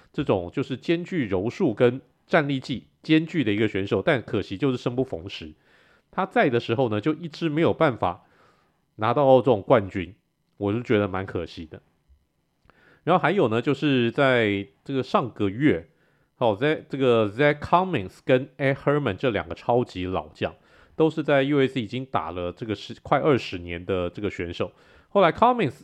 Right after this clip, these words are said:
赢了以后呢，Cummings 跟 Ed Herman 两个人双双宣布退休，很少看到，一场比赛赢的退，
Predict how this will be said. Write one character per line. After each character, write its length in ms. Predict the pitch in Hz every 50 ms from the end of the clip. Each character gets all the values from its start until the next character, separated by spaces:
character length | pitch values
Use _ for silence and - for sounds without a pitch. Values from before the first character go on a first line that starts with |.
| _ -
赢 240 | - 117 127 185
了 100 | 226 220
以 140 | 147 101 98
后 180 | 104 160 151 120
呢， 160 | 113 113 120
Cummings 520 | - - 151 151 147 113 95 - - - _ _
跟 260 | - 131 123 131 - _ _
Ed 160 | - 143 131
Herman 380 | 123 120 - 131 127 123 120 98
两 220 | 90 95 90 85
个 100 | 85 98
人 140 | 95 92 98
双 340 | 98 - - 107 101 104 104
双 240 | - 190 175 170 170
宣 200 | - 165 151 147
布 160 | 151 143 104
退 220 | - - 107 90
休， 240 | 87 - 90 78 80 - _ _ _ _ _ _ _ _ _ _ _
很 140 | - 127 131
少 140 | 123 104
看 200 | - - 107 90
到， 240 | 87 90 82 80 - _
一 100 | - 139
场 240 | 143 - 113 107 107
比 120 | 98 87
赛 280 | - - 107 90 - - -
赢 200 | 117 101 107 131
的 100 | - -
退， 240 | - - 107 78